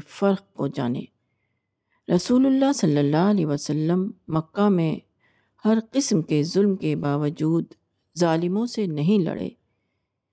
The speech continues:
مگر مدینے میں حسب ضرورت آپ نے ظالموں کا مقابلہ کیا۔ غزوہ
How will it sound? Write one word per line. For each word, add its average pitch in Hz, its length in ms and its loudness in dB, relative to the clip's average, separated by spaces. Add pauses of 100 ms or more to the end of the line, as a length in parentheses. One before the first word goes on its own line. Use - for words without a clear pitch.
(200)
مگر 208 300 2
مدینے 185 540 2
میں 151 340 0 (420)
حسب 233 340 -2
ضرورت 147 480 -2 (380)
آپ 143 300 -4
نے 147 340 -4
ظالموں 156 520 0
کا 175 140 -6
مقابلہ 151 520 -4 (160)
کیا۔ 156 240 -4 (1300)
غزوہ 170 680 0